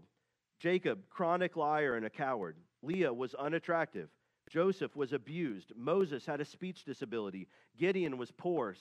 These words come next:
Samson was codependent. Jonah was fearful and reluctant. Jeremiah was depressed. David had an affair. John the Baptist was eccentric. Peter was impulsive and had anger issues. Martha had anxiety, and Thomas was filled with doubt.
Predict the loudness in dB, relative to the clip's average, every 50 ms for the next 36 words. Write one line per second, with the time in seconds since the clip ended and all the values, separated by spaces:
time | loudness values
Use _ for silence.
0 | -6 -4 -2 0 0 -2 -2 -6 -6 -4 -4 -6 -8 -4 -2 -2 -2 -2 -4 -4
1 | -2 -2 -2 -2 -4 -6 -8 _ _ _ _ _ _ _ -4 0 0 2 2 2
2 | 2 0 0 -4 -6 -8 -6 -4 -4 -4 -4 -4 -4 -4 -4 -4 -2 -2 0 0
3 | 0 0 0 -4 -8 -8 -8 -10 -10 -6 -2 0 0 0 0 0 0 0 0 0
4 | 0 -2 -4 -4 -8 -8 -4 -2 0 0 0 -2 -4 -10 _ _ _ _ _ _
5 | _ _ _ 0 2 2 2 2 0 0 0 0 0 0 -2 -4 -2 0 0 2
6 | 2 0 -2 -4 -8 _ _ -8 -4 -2 -2 0 -2 0 2 4 4 4 2 0
7 | -4 -6 -6 -6 -10 -10 -8 -8 -10 -12 _ -2 -2 -2 -2 -2 -4 -6 -6 -8
8 | _ _ _ _ _ _ _ _ -4 -2 -2 -2 0 0 -2 0 -2 -2 -4 -2
9 | -2 0 0 0 0 -2 -4 -4 -4 -4 -2 -2 -2 -2 0 -2 -2 -2 -2 -2
10 | -2 -4 -4 -6 -10 -10 -12 -12 -14 -18 _ _ _ _ _ _ _ -2 2 2
11 | 2 2 2 -2 -2 0 0 0 0 -2 -2 -4 -2 0 0 2 2 2 2 0
12 | -2 -4 -4 -4 -6 -8 -6 -6 -4 -4 -2 -2 -4 -6 -6 -12 -12 -10 -6 -6
13 | -4 -4 -4 -4 -6 -6 -4 -2 0 0 -2 -4